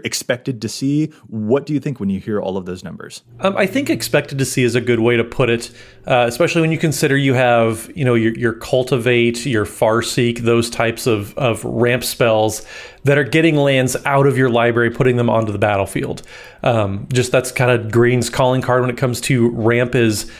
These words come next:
Speaker 2: they're, they're putting more lands in there because they're pulling more lands out. Whereas if you're playing Izzet or Grixis or, or Esper, whatever it is, uh, your, your ramp typically is gonna come in the form of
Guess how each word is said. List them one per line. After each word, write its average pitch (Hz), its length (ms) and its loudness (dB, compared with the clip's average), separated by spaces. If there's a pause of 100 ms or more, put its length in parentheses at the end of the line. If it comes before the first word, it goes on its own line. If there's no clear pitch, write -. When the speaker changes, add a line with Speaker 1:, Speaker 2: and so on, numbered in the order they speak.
(240)
Speaker 2:
they're, 117 360 2
they're 117 240 2
putting 120 340 2
more 123 180 4
lands 123 300 4
in 180 80 2
there 180 140 2
because 139 280 0
they're 127 120 2
pulling 131 320 2
more 120 160 4
lands 110 340 2 (100)
out. - 320 -2 (380)
Whereas 117 340 4
if 120 80 -4
you're 120 120 2
playing 160 600 2
Izzet 123 520 2
or 127 240 4
Grixis 120 580 0
or, 117 200 2
or 117 580 2
Esper, 123 380 2
whatever 143 340 4
it 123 60 2
is, 104 280 0 (400)
uh, 120 280 4
your, 147 200 2
your 147 300 2
ramp 180 300 0
typically 165 340 2
is 139 80 2
gonna 135 160 2
come 135 220 0
in 127 100 2
the 120 80 0
form 120 400 2
of 113 460 0